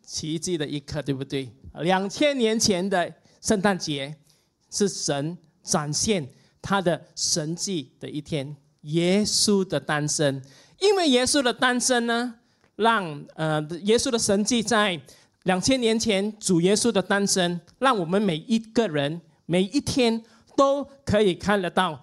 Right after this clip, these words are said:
神的神迹在我们的生命的当中。Amen。你相不相信你的，你每一天都可以看得到神的神迹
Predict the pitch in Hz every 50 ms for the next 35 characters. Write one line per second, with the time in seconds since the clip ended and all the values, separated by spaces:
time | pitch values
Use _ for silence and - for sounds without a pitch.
0 | _ _ - - - - 185 170 196 220 233 214 185 - - 165 151 160 156 -
1 | 190 170 160 - _ _ _ _ - - 196 180 175 147 127 123 - _ _ _
2 | - 135 131 139 139 139 143 151 160 139 131 - _ _ - - - 170 151 147
3 | 139 135 131 - 139 143 139 135 147 147 - 160 156 160 165 170 156 - - _
4 | _ _ _ _ _ _ _ 175 180 - 226 226 220 226 220 - - 233 220 208
5 | - 233 185 151 - - _ _ - 156 170 170 165 151 185 185 180 170 170 -
6 | _ _ _ - 160 165 170 175 - 190 180 175 190 262 247 - - - 240 240
7 | 240 233 - _ _ - 226 220 220 - 214 196 - - - 190 196 180 160 156
8 | - 180 165 139 - _ - - _ _ - - - - 175 165 190 208 190 180
9 | - - _ - - - - 160 170 170 202 190 175 -